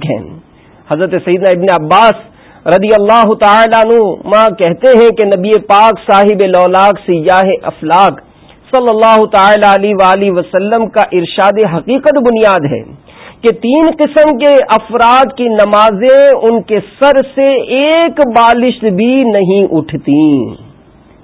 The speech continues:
نمبر ایک، قوم کا وہ امام جسے لوگ پسند نہیں کرتے۔ نمبر دو، وہ عورت جس نے اس حالت میں رات گزاری کہ اس کا شوہر ناراض ہو۔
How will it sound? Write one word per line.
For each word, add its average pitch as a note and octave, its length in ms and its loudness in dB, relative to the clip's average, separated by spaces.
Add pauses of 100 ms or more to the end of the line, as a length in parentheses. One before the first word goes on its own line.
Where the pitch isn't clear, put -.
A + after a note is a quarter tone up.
(100)
نمبر D3+ 200 -2
ایک، C3 240 -4 (840)
قوم B3+ 340 2
کا A#3 180 0
وہ A3 140 2 (100)
امام F3 600 0 (720)
جسے G#3 520 -2
لوگ F3 540 -2
پسند F3 400 -2
نہیں C#3 260 -2
کرتے۔ A#2 320 -10 (800)
نمبر E3+ 260 -2
دو، B2 240 -6 (760)
وہ D#3 100 0
عورت G#3 560 0 (380)
جس C4 260 -4
نے C#4+ 100 2
اس D4 160 -2 (140)
حالت B3 380 0
میں C#4 160 4
رات A#3 400 2
گزاری B3+ 540 0
کہ A#3+ 160 0
اس - 100 -6
کا A#3 140 -2
شوہر F#3 340 -4
ناراض C#3+ 500 -2
ہو۔ A2+ 120 -12